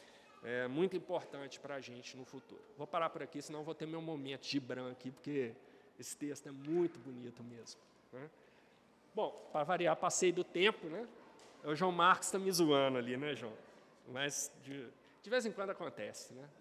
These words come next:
Um momento de Gibran, assim, de lá. Vamos, vamos orar, que eu acho que o pastor tem uma, um recado pra igreja. E vamos orar terminando a E B D. Como sempre, se os irmãos tiverem alguma pergunta, alguma questão, podem me perguntar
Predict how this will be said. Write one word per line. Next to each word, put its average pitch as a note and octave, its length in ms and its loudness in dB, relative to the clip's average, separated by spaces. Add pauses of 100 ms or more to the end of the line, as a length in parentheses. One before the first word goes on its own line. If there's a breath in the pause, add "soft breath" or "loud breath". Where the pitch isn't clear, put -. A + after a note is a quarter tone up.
Um C3 40 -16
momento C3 400 -6
de B2 60 -6
Gibran, B2 420 -4 (420 loud breath)
assim, A#2+ 360 -14
de A2+ 100 -16
lá. A2+ 180 -18 (480 loud breath)
Vamos, G#3+ 580 2 (480)
vamos F#3 260 -2
orar, F#3 300 6
que G3 60 -8
eu F3 60 2
acho E3 100 -4
que - 40 -16
o - 20 -10
pastor D#3+ 340 0
tem D#3+ 160 -4
uma, C#3+ 320 -6 (160)
um C3+ 100 -10
recado C3 500 -8
pra C#3 120 -10
igreja. D3 520 8 (600 loud breath)
E C#3+ 200 -8
vamos F3+ 260 -2
orar D#3 300 2
terminando C#3+ 400 -8
a - 20 -4
E - 20 -4
B F#3+ 140 0
D. G3+ 240 6
Como G#3 240 -6
sempre, G3+ 340 -2
se - 100 -10
os D#3+ 100 -8
irmãos D#3 340 -6
tiverem C#3 320 -6
alguma C3 180 -10
pergunta, C#3+ 560 -10
alguma C3 220 -12
questão, C3+ 460 -12
podem F3+ 300 -8
me E3+ 120 -10
perguntar C3+ 680 -8